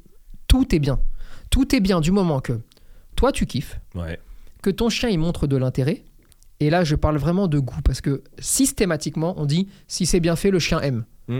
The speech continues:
Speaker 1: C'est pas vrai.
Speaker 2: Mm.
Speaker 1: Si c'est bien fait, tu détruis pas ton chien.
Speaker 2: Oui, mais
Speaker 1: Mais
Speaker 2: il peut ne pas aimer parce qu'il n'aime pas ce jeu, quoi, comme,
Speaker 1: il
Speaker 2: euh,
Speaker 1: peut ne
Speaker 2: euh,
Speaker 1: pas être en extase devant. Mais tout comme, euh, il y en a qui sont gourmands,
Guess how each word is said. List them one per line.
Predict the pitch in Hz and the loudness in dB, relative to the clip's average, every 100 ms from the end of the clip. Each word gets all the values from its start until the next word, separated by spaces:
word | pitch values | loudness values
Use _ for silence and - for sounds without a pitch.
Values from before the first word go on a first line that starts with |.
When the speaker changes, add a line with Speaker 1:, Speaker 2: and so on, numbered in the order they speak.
| - | -6
Speaker 1:
C'est | - - | -10 0
pas | 202 | 2
vrai. | 190 175 - - - | 2 0 -4 -18 -12
Speaker 2:
Mm. | 98 - - - | -12 -12 -18 -10
Speaker 1:
Si | - - | -6 -2
c'est | 139 147 | -2 0
bien | 131 139 | 0 0
fait, | - 269 311 - - - | 2 0 -2 -18 -20 -4
tu | 143 | 0
détruis | 156 - 156 | 0 0 0
pas | 247 | 0
ton | 226 | 0
chien. | - 160 - - - - | 0 2 2 0 -8 -4
Speaker 2:
Oui, | 131 98 - - | -2 -2 -6 -2
mais | 131 151 | 2 4
Speaker 1:
Mais | 185 262 | 6 6
Speaker 2:
il | 151 | 6
peut | 160 | 2
ne | |
pas | 123 131 131 | 2 2 2
aimer | 117 156 | 0 -2
parce | 127 | -4
qu'il | 131 | -4
n'aime | 123 | -4
pas | 101 120 139 | -4 -6 -6
ce | 117 | -6
jeu, | 101 95 | -6 -6
quoi, | 82 82 | -8 -8
comme, | 85 | -4
Speaker 1:
il | 147 | -2
Speaker 2:
euh, | 151 | 4
Speaker 1:
peut | - 214 | 6 6
ne | 190 | 2
Speaker 2:
euh, | |
Speaker 1:
pas | - 185 | 2 0
être | 185 - | 0 -4
en | 131 | -4
extase | 160 - 208 220 202 | -4 -4 -2 -2 0
devant. | 160 156 - - | 0 -2 -4 -4
Mais | 156 | -2
tout | 151 170 | 0 0
comme, | 220 208 165 | 0 2 0
euh, | |
il | 151 | 0
y | |
en | 170 | 0
a | |
qui | 175 | 0
sont | - 147 | 0 0
gourmands, | 135 147 180 196 254 | 2 4 4 2 0